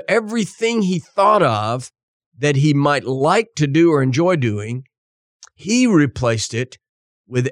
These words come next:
every imaginable possible pain he could think of. So sometimes we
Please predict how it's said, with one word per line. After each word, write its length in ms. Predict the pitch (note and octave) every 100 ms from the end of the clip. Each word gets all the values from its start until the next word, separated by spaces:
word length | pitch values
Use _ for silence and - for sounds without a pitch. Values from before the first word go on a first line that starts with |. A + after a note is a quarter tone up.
| -
every 340 | D3 C#3+ D3
imaginable 1040 | B2 A#2+ C3 D#3+ F3 C#3 D#3+ D3 D3+ C#3+ -
possible 680 | - D#3 D3+ - D#3 C#3+ B2+
pain 300 | C#3 C#3 C3
he 80 | C3
could 200 | B2 G#2
think 220 | C#3 G#2
of. 260 | F2+ - _ _ _ _ _ _ _ _ _ _
So 200 | - A2
sometimes 800 | A2 D#3 F3 E3+ D#3+ F3 F#3+ - - _ _ _
we 360 | A#2+ C3 B2 A#2+